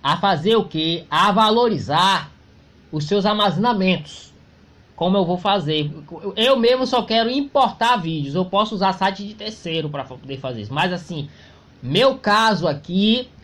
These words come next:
vai ser só meus vídeos mesmo hospedados na minha hospedagem que eu pago todo ano, né? Pelo menos assim eu vou ficar mais tranquilo. Agora, se uma pessoa de terceiro quiser usar a minha plataforma, vai ter que,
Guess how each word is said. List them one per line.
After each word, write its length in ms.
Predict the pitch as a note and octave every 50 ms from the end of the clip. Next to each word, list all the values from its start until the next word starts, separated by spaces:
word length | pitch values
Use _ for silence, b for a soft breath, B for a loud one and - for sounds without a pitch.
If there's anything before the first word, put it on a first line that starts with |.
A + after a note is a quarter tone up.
| - - - -
vai 260 | C#3+ E3+ G3 A3 G3
ser 320 | - - - G3+ G#3 G3+
só 560 | F#3 - - - G3 G3 G3 A3 A#3+ B3 B3
meus 320 | A#3 A3 A3+ A3+ G#3 - B2
vídeos 340 | B2+ C#3 F3 G3+ G#3 G#3+ F#3
mesmo 280 | E3+ F3+ F#3 F#3 F#3
hospedados 500 | F#3+ - - - F#3 E3 F3+ E3 F#3 F3+
na 160 | F3+ F#3 F3
minha 540 | F3+ E3+ E3+ E3+ F3 F#3+ G#3+ A#3+ B3+ B3+ A#3+
hospedagem 680 | A#3+ A#3 - - A3 A3+ F#3 D3+ D#3+ E3+ E3+ E3+ F#3+ F#3
que 80 | -
eu 120 | G3+ G#3 G#3
pago 400 | - - C#3 C#3 D3 D3+ D3+ - -
todo 280 | F3 F3+ G3 A#3 A3
ano, 340 | D#3 B2+ A2+ A2 G#2 G2+ G2+ - - - _ - - _ _ _ _ _ - _ _ -
né? 280 | A#2 A#2+ C3+ D#3 E3 - - _ _ _ _ _ - - _ _ _ _ - - _ _
Pelo 200 | - D3 D#3 D#3+
menos 200 | F3 G3+ G3+ F#3
assim 540 | G#3+ G3 D#3 C#3+ - - G3 G#3 G#3+ A#3 A#3+
eu 80 | A3+ G3+
vou 140 | G3 F#3+
ficar 200 | F#3 - - F3
mais 220 | F3 F3+ F#3 F#3+ F#3
tranquilo. 320 | G#3+ G3 D3 - D3+ D3
Agora, 180 | C#3+ E3+ E3+ D#3+
se 100 | D3+ -
uma 100 | A3 G#3+
pessoa 400 | G#3+ B3+ A#3 - - B3+ B3+ B3+
de 60 | B3+
terceiro 680 | - C4+ C4+ B3+ - - - A3 G#3+ G#3 G3+ F#3 D#3
quiser 280 | D3+ F3 D#3 D3+ F#3+ G3
usar 440 | F#3+ D3 D3 D#3 D3 C#3+ C#3+ C#3 C3+
a 40 |
minha 220 | C3+ C#3+ E3+ G#3 G#3+
plataforma, 680 | G#3+ G3 F3 - - - - - D#3 F3+ G#3 F#3+ E3+
vai 220 | C#3 C#3 D3 D3+ D3
ter 200 | D#3 E3+ F3+ F#3
que, 300 | F3+ G#3+ G#3+ G3+ F#3+